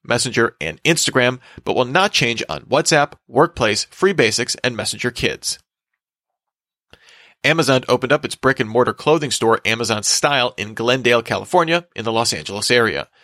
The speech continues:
This uses Q R codes to scan items a user is interested in, which can either be sent to a fitting room or purchased. The store does not feature Amazon's Just Walk Out checkout technology.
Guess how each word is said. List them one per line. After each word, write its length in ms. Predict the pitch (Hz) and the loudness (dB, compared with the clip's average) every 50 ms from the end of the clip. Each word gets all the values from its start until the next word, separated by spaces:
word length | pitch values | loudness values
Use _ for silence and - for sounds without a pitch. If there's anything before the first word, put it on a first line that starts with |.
| _ - - - - _ | _ -20 -20 -20 -16 _
This 180 | - 117 - - | -2 -2 0 0
uses 240 | 117 107 101 101 - | 0 -2 -2 -4 -4
Q 200 | - - 110 110 | -2 0 2 4
R 140 | 120 135 139 | 4 2 2
codes 240 | - 123 117 123 | 2 2 2 2
to 80 | 123 113 | 2 0
scan 380 | - - - 127 131 143 135 - | 0 0 2 2 2 2 0 -2
items 340 | - 104 107 113 127 131 - - | -4 -4 -4 -2 -4 -4 -6 -4
a 80 | - 107 | -4 -2
user 260 | 104 117 113 117 104 | -2 0 0 0 -2
is 140 | 104 - - _ | -4 -6 -2 _
interested 420 | 175 202 202 190 156 - 143 127 | 0 2 2 0 2 2 2 2
in, 220 | 120 123 135 151 - - - _ _ | 2 2 0 -4 -10 -18 -20 _ _
which 180 | - - - - | -6 -6 -4 -2
can 160 | 135 131 - - | -4 -4 -2 0
either 200 | 127 127 123 113 | 0 0 2 0
be 80 | 113 | 0
sent 180 | 110 120 113 - | -2 -2 -4 -2
to 100 | 107 92 | -4 -8
a 40 | - | -8
fitting 300 | - - 208 196 170 117 | -2 2 2 2 2 2
room 260 | 110 110 135 156 - _ _ | -2 -4 -4 -6 -12 _ _
or 160 | - 175 180 | -6 -6 -6
purchased. 520 | - - - 143 120 - - - - - - _ _ _ _ _ _ _ _ | -4 -2 -2 -2 0 -2 -4 -4 -6 -6 -8 _ _ _ _ _ _ _ _
The 60 | - | -8
store 240 | - - 117 107 110 | -2 2 2 2 4
does 200 | 107 - 92 - | 2 0 -4 -2
not 300 | 110 113 127 - - - | -2 0 -2 -2 -2 -2
feature 320 | - 107 - - 123 - - | -4 -2 0 2 0 0 2
Amazon's 440 | 107 113 110 117 110 110 110 - - | -2 -2 0 0 0 0 -2 -2 -2
Just 260 | - 123 113 - - | 0 0 0 0 0
Walk 220 | 104 104 113 - | -2 -2 0 0
Out 240 | 170 143 135 - - | 0 0 0 -2 0
checkout 380 | - - 120 101 - 90 - - | -2 0 0 0 -2 -6 -4 -4
technology. 640 | 127 - - 123 107 92 69 - - - 50 - | -4 -2 -2 -2 -2 -2 -4 -8 -12 -14 -16 -18